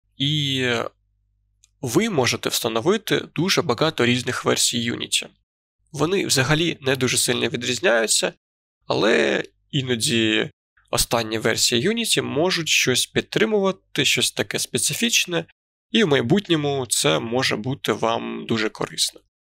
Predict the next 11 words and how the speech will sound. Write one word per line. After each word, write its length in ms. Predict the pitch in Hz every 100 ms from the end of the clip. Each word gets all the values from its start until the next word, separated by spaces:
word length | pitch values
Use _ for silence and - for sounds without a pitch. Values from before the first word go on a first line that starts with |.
| _ _ _ -
Якщо 300 | 123 - 180
ви 140 | 220
бажаєте 520 | 147 127 147 131 113
додати 380 | 120 120 117 117
нову 260 | 113 113 117
версію 520 | - - - 120 196
Unity, 440 | 233 220 - 190 190 _ _ _ _ _ _
то 320 | - 120 - 131
додаєте 520 | 123 117 110 - 117
її 400 | 120 151 - - - _ _ _ _ _ _ _ _ _ _ _ _ _
Add 480 | 160 202 196 202 202